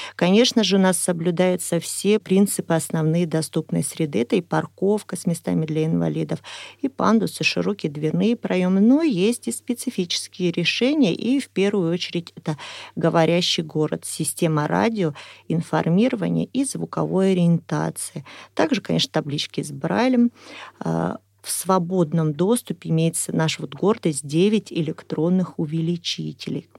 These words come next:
Как я уже говорила, компьютерный класс для слабовидящих, плоскопечатная литература с увеличенным шрифтом, рельефно-точечные книги по Брайлю, огромное количество, а, коллекция большая аудиокниг,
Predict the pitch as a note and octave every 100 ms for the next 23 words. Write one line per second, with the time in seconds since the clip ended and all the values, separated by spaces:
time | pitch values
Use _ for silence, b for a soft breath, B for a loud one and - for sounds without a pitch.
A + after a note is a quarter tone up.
0 | _ - F#3+ F3 D#3+ D#3 D#3+ D#3+ D#3 D#3
1 | - F#3+ G3 D#3 D#3 D3 - C#3+ D#3+ D#3+
2 | G3 - G3 G3+ G3 F3+ F#3+ - F#3+ B
3 | B B - A#3 C4 B3 - - D#3 -
4 | D#3 D3+ E3 D3+ - E3 E3+ - D3 E3+
5 | - G3 G3 G3+ - G#3 G3 F#3+ - G3
6 | G3 - F3+ E3 - - - A3 D4+ -
7 | D#3+ - F3 - - F3+ E3+ - F3+ F3
8 | - F3 F3 - F3 E3+ B B B -
9 | E3+ E3+ F#3 F#3 F3 E3 F3+ E3+ G3+ -
10 | - - F3+ F3 B B B B E3 -
11 | - E3+ D#3+ F#3 - - E3 E3+ E3 -
12 | E3 - D#3+ D3+ D3+ F#3 G3+ G#3+ G#3 -